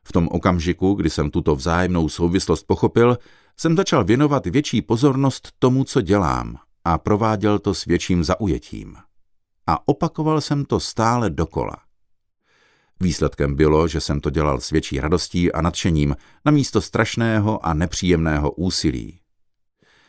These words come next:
A z ničeho nic jsem toho, co mi dříve trvalo dvě či tři hodiny, dosáhl za kratší dobu. Nyní jsem měl najednou dost času. Začal jsem tedy přemýšlet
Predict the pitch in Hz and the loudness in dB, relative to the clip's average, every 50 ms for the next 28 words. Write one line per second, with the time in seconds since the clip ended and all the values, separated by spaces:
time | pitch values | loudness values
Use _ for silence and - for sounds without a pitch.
0 | _ _ _ _ _ - 73 69 87 113 127 - 185 160 160 123 104 135 156 - | _ _ _ _ _ -4 -4 0 0 0 2 4 4 4 4 4 4 2 2 2
1 | - 151 123 101 - 113 107 104 139 147 - - 151 139 123 95 80 95 123 147 | 2 2 0 2 2 2 2 4 2 0 0 2 2 2 2 0 0 2 2 4
2 | 147 139 - 131 135 127 147 139 123 92 76 78 73 131 151 - - - - 82 | 4 2 2 0 0 2 4 4 4 2 2 2 2 2 2 2 0 -6 -6 -6
3 | - - - 101 80 82 95 98 139 147 151 156 135 - - _ _ _ - 156 | -4 0 0 2 2 2 4 4 6 6 6 4 4 0 -6 _ _ _ 0 0
4 | 156 - - 160 151 151 139 123 120 90 82 98 98 - 113 104 - - - 90 | 0 2 2 2 2 4 4 2 2 2 0 0 0 2 0 0 0 0 -2 -2
5 | 80 - 85 76 60 - 53 - _ _ _ _ _ _ _ _ _ _ _ _ | 0 2 0 0 0 -4 -10 -12 _ _ _ _ _ _ _ _ _ _ _ _
6 | _ _ _ _ _ 73 76 92 120 160 180 190 - - 196 175 170 156 120 95 | _ _ _ _ _ 0 2 4 4 4 4 0 0 -2 0 0 2 2 0 0
7 | 87 87 110 131 135 131 120 131 139 135 135 123 98 110 110 - - - - - | 2 2 2 2 2 0 0 0 0 2 0 0 0 0 -2 -2 -4 -12 -14 -4
8 | - 98 87 - - - - - - _ _ _ _ _ _ _ _ _ _ _ | -2 -2 0 -2 -4 -8 -12 -16 -18 _ _ _ _ _ _ _ _ _ _ _
9 | _ _ _ _ _ - 82 90 - - 107 98 - - 101 98 - 101 92 - | _ _ _ _ _ -4 -4 -2 0 2 2 0 2 0 0 0 2 2 2 2
10 | - - 101 107 110 - - 98 87 | 2 0 0 0 0 2 0 0 0